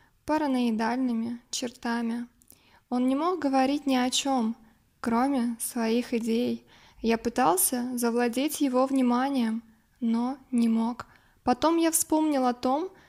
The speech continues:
как действует неожиданное, и сказал: "Знаете, а ведь я тоже не люблю есть печёнку". Пациент умолк, сделал паузу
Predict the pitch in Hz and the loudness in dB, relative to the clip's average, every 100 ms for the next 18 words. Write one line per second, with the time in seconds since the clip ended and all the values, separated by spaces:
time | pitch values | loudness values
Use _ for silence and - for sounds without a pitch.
0 | _ - 226 226 220 254 285 - 262 247 | _ -4 -2 0 0 0 -2 -4 -2 -2
1 | 240 - - 247 240 233 233 254 262 233 | -4 -16 -6 -2 0 0 0 -2 -2 0
2 | 226 214 226 - _ _ _ 285 - 254 | 0 -2 -6 -10 _ _ _ -2 -2 -2
3 | 240 240 220 226 - _ _ _ _ - | 0 0 -2 -4 -10 _ _ _ _ -6
4 | 233 233 277 370 320 - 226 233 _ _ | -2 2 4 4 2 0 -2 -4 _ _
5 | _ 247 247 262 - 240 233 247 294 294 | _ -2 0 0 0 0 0 -2 0 2
6 | 247 233 233 220 233 220 226 - - 220 | 2 2 0 0 0 0 -2 -6 -8 -6
7 | - 254 240 233 226 233 - - - - | -4 -2 -4 -4 -6 -8 -12 -18 -20 -20
8 | _ _ _ _ - 247 254 262 247 240 | _ _ _ _ -6 -2 0 2 2 0
9 | 240 240 240 240 208 226 - - _ _ | -2 0 2 0 -2 -6 -14 -18 _ _
10 | - 262 254 311 294 240 240 233 254 277 | -12 -6 0 2 4 2 2 2 4 0
11 | 262 226 | -2 -6